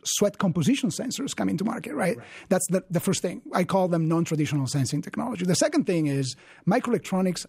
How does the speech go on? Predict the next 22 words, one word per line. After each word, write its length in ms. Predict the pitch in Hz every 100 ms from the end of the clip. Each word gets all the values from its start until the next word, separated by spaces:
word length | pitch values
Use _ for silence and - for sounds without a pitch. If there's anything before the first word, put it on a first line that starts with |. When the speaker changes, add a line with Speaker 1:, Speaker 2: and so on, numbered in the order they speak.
| -
Speaker 1:
are 80 |
becoming 320 | 160 156 156 143
so 220 | - 185
small 340 | - 170 160
and 120 | 156
so 140 | 139 160
powerful 580 | 139 139 139 131 143 135
that 180 | 143 -
will 180 | 160 170
disappear 380 | 147 147 147 139
to 120 | 135
the 80 | 131
human 260 | 127 131
eye 120 | 143 -
at 120 | -
some 180 | - -
point. 240 | - -
Speaker 2:
And 100 | 151
so 180 | 147 165
inexpensive. 280 | 156 113 -
Speaker 1:
And 200 | 143 185
number, 120 | 190